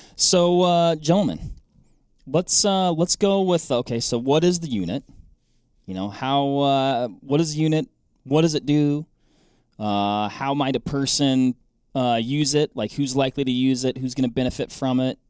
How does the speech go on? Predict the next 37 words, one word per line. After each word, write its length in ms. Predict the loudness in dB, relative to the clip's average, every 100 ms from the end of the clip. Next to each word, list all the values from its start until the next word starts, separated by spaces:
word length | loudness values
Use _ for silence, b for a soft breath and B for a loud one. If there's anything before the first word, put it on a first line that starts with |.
| -8
And, 340 | -4 -2 -2
uh, 160 | 0 0
you 120 | 0
know, 80 | 0
maybe 240 | 0 0
a 60 | 0
little 200 | -2 -2
bit 180 | -2 -2
of, 280 | -2 -4 -6
uh, 220 | -6 -8 b b b -6
a 100 | -2
setup 420 | 0 0 0 -4
and 160 | -6 -4
things 240 | -4 -2
like 220 | -4 -4
that. 240 | -4 -4 -4
But 80 |
let's 200 | -6 -4
just, 320 | -4 -6 -4 -2
uh, 360 | 0 0 -2 -6 b b b
like 80 | -4
I 40 | 0
said, 180 | 2
there's 160 | 4 2
a 40 |
lot 340 | 2 0 -2 -2
going 280 | 0 2 2
on 240 | 0 -2
here, 380 | -4 -6 -6 -8 _
but 140 | -2
let's 160 | 0 -2
just 160 | 0 0
start 280 | 0 -2
with 140 | -4 -6 _ -14
the 60 |
base 600 | -6 -2 -2 0 0 -2 -4
unit, 440 | -2 0 0 -2